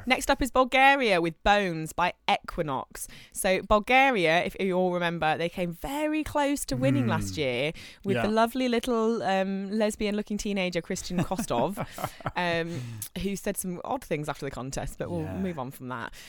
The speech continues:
Speaker 2: Yeah.
Speaker 1: Uh, it's okay. I think the verses are a bit dull. I, I like when the chorus kicks in, but I,
Speaker 2: Mm.
Speaker 1: the,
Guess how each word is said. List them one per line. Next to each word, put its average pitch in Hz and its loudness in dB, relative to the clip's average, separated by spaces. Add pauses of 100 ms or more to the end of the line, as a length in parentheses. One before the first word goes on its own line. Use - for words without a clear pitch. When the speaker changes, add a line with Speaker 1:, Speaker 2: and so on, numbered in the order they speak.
Speaker 2:
Yeah. 156 -2
Speaker 1:
Uh, - -14 (420)
it's 440 0 (100)
okay. 208 2 (240)
I 240 4
think - -2
the 269 -4
verses 262 2
are 190 4
a 190 0
bit 175 -4
dull. 147 4 (260)
I, 190 2
I - 6
like 294 6
when 269 2
the 202 2
chorus 285 2
kicks - -4
in, 151 0 (340)
but - 2
I, 147 4
Speaker 2:
Mm. 123 -2
Speaker 1:
the, 220 4